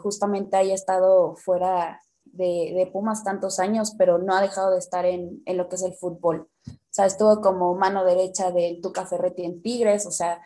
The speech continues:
es un tipo que le sabe al fútbol, por supuesto, porque lo ha jugado, porque ha tenido otros puestos también en el ámbito directivo, entonces yo sí esperaría que,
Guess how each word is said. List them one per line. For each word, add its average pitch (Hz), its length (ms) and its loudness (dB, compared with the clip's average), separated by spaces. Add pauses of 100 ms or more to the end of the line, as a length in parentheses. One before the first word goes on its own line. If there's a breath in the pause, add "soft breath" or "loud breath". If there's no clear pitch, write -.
(320 soft breath)
es - 640 0 (100)
un 208 720 0 (400)
tipo 214 340 -4
que 180 480 -4
le 202 220 2
sabe 208 260 4
al 208 100 2
fútbol, 190 480 -2
por 190 140 -8
supuesto, 190 440 -8
porque 185 280 -4
lo 190 140 4
ha 202 60 6
jugado, 190 600 2
porque 175 460 -4 (240 soft breath)
ha 214 120 4
tenido 208 300 0
otros 185 340 0
puestos 180 720 0 (160)
también 185 440 0
en 185 300 -4
el 170 100 -2
ámbito 185 360 -2
directivo, 170 460 -2
entonces 185 420 -4
yo 185 200 6
sí 196 100 -4
esperaría 175 580 -2
que, 185 320 -6